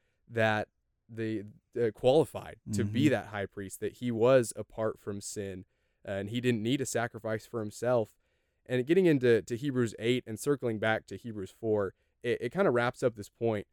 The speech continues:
Speaker 1: And it's really the, the why does this matter? Why do we do what we do? Why does this high priest thing even have any bearing on us?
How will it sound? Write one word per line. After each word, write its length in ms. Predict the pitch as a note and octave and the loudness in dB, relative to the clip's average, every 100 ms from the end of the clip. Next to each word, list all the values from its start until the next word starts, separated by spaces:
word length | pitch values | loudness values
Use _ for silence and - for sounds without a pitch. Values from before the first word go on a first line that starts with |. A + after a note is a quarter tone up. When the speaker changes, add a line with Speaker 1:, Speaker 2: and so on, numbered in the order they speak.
| _ _ - | _ _ -4
Speaker 1:
And 100 | A#2+ | 0
it's 160 | A#2+ | 0
really 220 | F3+ G#3 D3 | 8 8 8
the, 280 | A#2+ A2 - | 6 4 2
the 140 | A2 | 0
why 540 | A2 G2+ A#2 C#3 D3 C#3+ | 0 2 2 4 6 4
does 220 | A2 A2+ | 2 -2
this 160 | A2+ - | -4 -6
matter? 360 | G2+ A2 F2 _ | -8 -8 -10 _
Why 220 | G#2+ C3 | 2 2
do 80 | C#3 | 4
we 100 | B2+ | 0
do 140 | A#2 | 2
what 100 | B2+ | 2
we 80 | A#2+ | 2
do? 180 | A2+ B2 | 0 0
Why 380 | G#2+ A2+ C3+ C3+ | 2 2 4 4
does 200 | A#2+ A2+ | 2 -4
this 140 | A#2 | -6
high 200 | - A#2 | -4 -2
priest 420 | A#2+ - B2+ B2 - | -2 0 -2 -2 -4
thing 300 | A2+ G#2+ G2+ _ _ | -2 -2 -4 _ _
even 240 | - B2 B2 | -4 -2 0
have 160 | A#2 | -2
any 140 | A#2 A2+ | -4 -4
bearing 400 | G2 A2 A#2+ A2 | -4 0 0 0
on 160 | G2+ | -4
us? 380 | F#2+ B2 G#2+ - | -4 -4 -4 -12